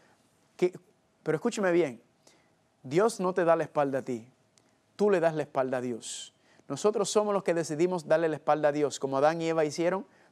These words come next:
"No, no te necesitamos, nosotros podemos ser nuestro propio Dios".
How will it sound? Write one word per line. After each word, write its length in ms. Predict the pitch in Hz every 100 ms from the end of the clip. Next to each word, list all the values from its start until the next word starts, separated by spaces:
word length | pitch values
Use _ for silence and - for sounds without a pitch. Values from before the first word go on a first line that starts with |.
| _
"No, 300 | 160 190 190 _
no 140 | 147 160
te 100 | 175
necesitamos, 800 | 160 143 143 170 180 190 - - - -
nosotros 320 | 143 170 165
podemos 300 | 170 165 160
ser 100 | 170
nuestro 280 | 160 - 147
propio 300 | 160 160 156
Dios". 300 | 202 -